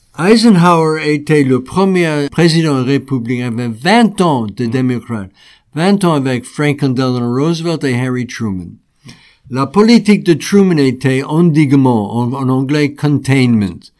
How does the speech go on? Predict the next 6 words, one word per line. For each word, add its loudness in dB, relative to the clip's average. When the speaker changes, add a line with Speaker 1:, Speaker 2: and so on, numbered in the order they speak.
Speaker 1:
par 4
le 0
diplomate -2
fameux 0
George 0
Kennan. -6